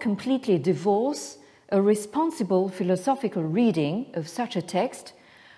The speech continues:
from careful historical and linguistic analysis. » Donc, concernant un texte comme celui-ci, euh, il parle donc des entretiens, je pense qu'on ne peut pas, euh, dissocier complètement une lecture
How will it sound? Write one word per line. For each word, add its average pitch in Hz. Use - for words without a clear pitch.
from 262
careful 269
historical 214
and 180
linguistic 190
analysis. » 170
Donc, 156
concernant 247
un 170
texte 165
comme 156
celui-ci, 151
euh, 139
il 147
parle 160
donc 135
des 127
entretiens, 185
je 185
pense 262
qu'on 240
ne 220
peut 226
pas, 330
euh, 170
dissocier 214
complètement 262
une 240
lecture 254